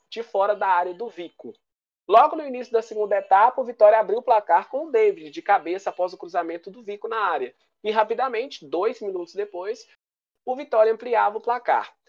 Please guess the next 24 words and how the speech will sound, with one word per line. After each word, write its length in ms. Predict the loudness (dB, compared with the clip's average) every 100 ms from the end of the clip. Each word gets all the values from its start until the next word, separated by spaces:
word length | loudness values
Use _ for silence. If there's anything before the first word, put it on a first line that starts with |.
| -4
A 60 | -4
defesa 360 | 0 0 0
do 80 | -4
Rio 160 | -6 0
Branco 300 | 0 0 -2
saiu 340 | -2 -2 -4
mal, 280 | -2 -2 -2
ninguém 220 | -4 -2
avisou 280 | -2 -4 -10
que 80 | -8
tinha 140 | -4
ladrão 380 | -2 -2 -4 -4
e 60 | -2
o 60 |
Gabriel 360 | -2 0 -2 -4
Bispo, 340 | -8 -14 -16
sozinho 580 | -6 -2 -2 -4 -6 -4
com 140 | -4 -4
o 20 |
goleiro 320 | -4 -6 -8
Diogo, 400 | -8 -6 -6 -6
ampliou 300 | -8 -8 -8
o 40 |
placar. 520 | -4 -4 -2 -4 -4